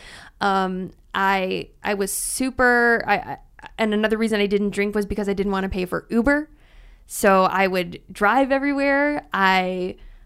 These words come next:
um, y-, you know, never traveled, never went on vacation,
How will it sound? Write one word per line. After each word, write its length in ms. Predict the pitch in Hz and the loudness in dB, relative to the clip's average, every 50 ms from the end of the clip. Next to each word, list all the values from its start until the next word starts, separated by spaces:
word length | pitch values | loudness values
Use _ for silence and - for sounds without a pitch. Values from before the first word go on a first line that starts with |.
| - - - _ - | -20 -20 -20 _ -6
um, 640 | 208 202 196 196 196 190 185 180 180 175 175 - - - - _ _ _ - _ _ - - - - - - _ - - | -4 -2 0 0 0 -2 -2 -4 -6 -8 -8 -12 -14 -20 -20 _ _ _ -20 _ _ -20 -20 -20 -20 -20 -20 _ -20 -20
y-, 220 | - 139 127 - - - - - - 82 - - - - - - | -20 -20 -20 -20 -20 -20 -20 -20 -20 -20 -20 -20 -20 -20 -20 -8
you 140 | - 226 220 | -4 -4 -2
know, 240 | 220 202 196 185 175 - - | -2 -2 -4 -4 -8 -14 -10
never 920 | - 220 214 208 214 220 214 247 240 233 233 233 220 208 202 - - - - - | -4 -2 0 2 2 2 4 4 4 6 4 4 2 0 -4 -6 -6 -16 -20 -16
traveled, 800 | - - - 226 214 220 247 240 269 262 262 262 254 - - - - - _ - - | -14 -8 -2 -2 2 2 2 2 2 0 0 -2 -6 -8 -14 -18 -20 -20 _ -18 -10
never 260 | 220 214 220 220 233 | -4 -2 -2 -2 0
went 160 | 226 226 214 202 | -2 0 0 0
on 160 | 185 180 175 | 0 -2 -6
vacation, 840 | 160 139 - - 254 254 240 - - 262 247 240 240 240 240 240 | -8 -10 -8 -6 -4 -4 -4 -4 -4 -2 -2 -2 -2 -2 -4 -6